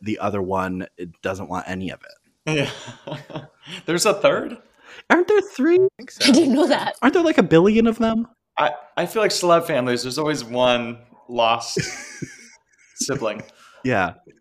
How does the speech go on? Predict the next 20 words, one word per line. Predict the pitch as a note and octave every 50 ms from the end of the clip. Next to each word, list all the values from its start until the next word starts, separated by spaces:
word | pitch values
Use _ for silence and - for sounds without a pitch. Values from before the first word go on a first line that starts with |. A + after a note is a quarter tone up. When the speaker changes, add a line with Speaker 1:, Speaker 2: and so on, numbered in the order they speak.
| _ _ _ -
Speaker 1:
There's | D3+ D3
always | D#3 D#3 E3+ D3+ C3+
one | C#3 C#3 C#3 B2+
bonus | F#2+ F#2 G#2 G#2+ G#2 G#2 G2 - -
Jonas. | - - F2+ F2+ D#2+ D2 - - B2 A2+ G#2 - -
Speaker 3:
Mm-hmm. | C#3 B2+ B2+ C3+ C#3 - _
Speaker 4:
<laughs> | _ _ _ _ _ _ _ _ C#3 C3 A#3
Yes. | A#3 C#4+ C#4+ - - C#5 C5+ C#4+ B3+ - - - - -
Speaker 2:
Exactly. | - - A#2 A2+ - - - - - - - - _ _ _ - _ _ - _ _ _ _ _
Speaker 1:
All | A#2 A#2 C3+ D3+ D3
right. | B2 G2+ F2 E2 D2+ - _ - - - _
We | - A2+ G#2
have | - A#2 A2+ G2+ G2 G2+ G2+ G2 - - _ -
one | G2+ F#2 G2 G#2+ A2+ B2 C3+ D3 C#3
more, | B2+ A#2 A2+ G#2+ G#2+ G#2+ -
or | B2 C3+ C3
two | C3 - F#3
more | F#3 F3 E3+ D#3+
recipes. | C#3+ B2 A2 - - G2 - G2 - G1+ - - - _ _ _ _ _ _ - - - - - - - - _ _ -
Um, | A2 G#2+ G#2 G2+ G2+ F#2+ G2